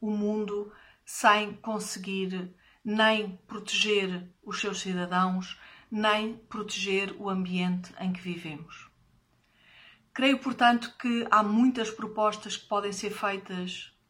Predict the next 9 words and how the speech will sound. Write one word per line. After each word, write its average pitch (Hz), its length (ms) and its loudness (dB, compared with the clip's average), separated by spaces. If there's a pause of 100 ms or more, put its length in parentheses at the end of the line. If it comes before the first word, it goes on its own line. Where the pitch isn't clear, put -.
(180)
nesta 202 320 -4
altura 190 640 -4 (640)
e 220 100 -6
que 214 160 -2
há 202 80 10
muitos 240 400 6
debates 202 400 6
a 190 40 -6
relançar, 185 800 -2